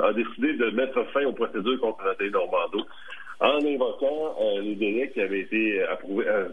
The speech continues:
c'est-à-dire déterminés par la Cour suprême du Canada dans l'arrêt Jordan en deux mille seize.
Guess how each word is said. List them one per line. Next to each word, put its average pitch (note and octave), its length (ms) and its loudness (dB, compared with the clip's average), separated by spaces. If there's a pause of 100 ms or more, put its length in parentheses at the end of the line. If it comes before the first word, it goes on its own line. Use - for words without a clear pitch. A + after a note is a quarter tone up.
c'est-à-dire F#2+ 240 -2
déterminés A#2 540 2
par A#2 380 0
la F2 80 -2
Cour G2 180 -10
suprême G#2+ 300 -2
du G2 40 -14
Canada F2+ 320 2
dans G#2 120 2
l'arrêt F2+ 280 0
Jordan G2 480 0
en D#2+ 40 -2
deux F2+ 100 0
mille F2 180 0 (120)
seize. F#2+ 340 0